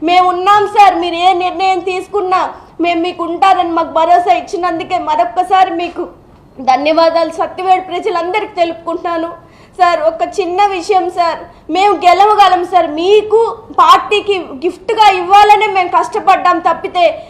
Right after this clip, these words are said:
ఏ రోజు కూడా సార్ పార్టీ కార్యక్రమంలో సత్యవేడు టాప్ టెన్లో ఒకటిగా నిలబెట్టారు తప్పితే, సభ్యత్వాల్లో ఫస్ట్, ఓటర్ వెరిఫికేషన్లో ఫస్ట్, ఈ మేము ఏం తప్పు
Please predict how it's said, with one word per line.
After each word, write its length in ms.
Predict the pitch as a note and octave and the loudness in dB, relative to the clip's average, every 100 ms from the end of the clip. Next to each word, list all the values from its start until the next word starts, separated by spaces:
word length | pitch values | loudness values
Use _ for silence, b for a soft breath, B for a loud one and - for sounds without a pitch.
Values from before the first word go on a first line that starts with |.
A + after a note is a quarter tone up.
| - | -6
ఏ 320 | E4 F#4 G#4+ | 0 2 2
రోజు 480 | A4+ G4+ G#4+ G#4+ A4+ | 4 6 6 4 -2
కూడా 280 | G#4+ G#4 G#4 G#4 | 0 4 4 6
సార్ 180 | F#4+ F4+ | 4 4
పార్టీ 440 | - F4+ E4+ F4+ F#4+ | 4 4 4 2 0
కార్యక్రమంలో 840 | F#4 E4+ F4+ F#4+ E4+ E4 E4 E4 | 4 4 2 -4 -2 0 0 0
సత్యవేడు 1040 | D#4 F4+ E4 G4 F#4+ F#4 F4 C#4+ - - _ - | 0 -2 -2 -4 4 4 4 -4 -8 -20 _ 4
టాప్ 380 | F#4+ G#4 - | 6 4 2
టెన్లో 280 | F#4+ F#4+ G#4 | 2 4 4
ఒకటిగా 520 | F#4+ F4 G#4 G#4 G#4 | 4 2 0 0 2
నిలబెట్టారు 680 | F#4 F4 F#4 G4 G4+ G4 F#4 | 2 4 4 2 2 2 2
తప్పితే, 640 | - E4+ G4+ F#4+ F4 - F#4+ | 2 -2 -2 2 2 2 2
సభ్యత్వాల్లో 680 | E4+ - G#4 G4+ G4 G4 G4 | 2 2 -2 2 2 4 2
ఫస్ట్, 420 | F#4+ E4 - E4+ D4 B - E4+ | 2 -2 -4 -8 -8 B -8 0
ఓటర్ 380 | E4 F#4 F#4 F#4+ | 4 4 2 0
వెరిఫికేషన్లో 680 | G4 G#4+ - G#4 G#4+ F#4+ F4+ | 0 0 -4 -4 -2 -2 0
ఫస్ట్, 400 | - F#4 - F4 C#4+ B D#4 | 0 0 -4 -8 -10 B -10
ఈ 80 | D#4+ | -4
మేము 280 | F#4 G4+ | -2 0
ఏం 520 | F#4 F#4 A4+ A#4+ A4+ G4 | -2 0 0 0 0 -2
తప్పు 200 | - | 0